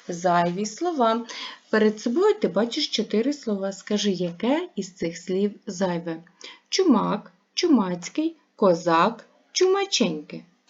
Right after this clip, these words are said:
Вірно, козак. Далі бачиш п'ять слів. Шаровари, свитка, сорочка,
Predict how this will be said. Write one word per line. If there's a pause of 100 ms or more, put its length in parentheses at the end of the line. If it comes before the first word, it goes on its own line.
(1200)
Вірно, (180)
козак. (160)
Далі (540)
бачиш
п'ять
слів. (260)
Шаровари, (200)
свитка, (180)
сорочка,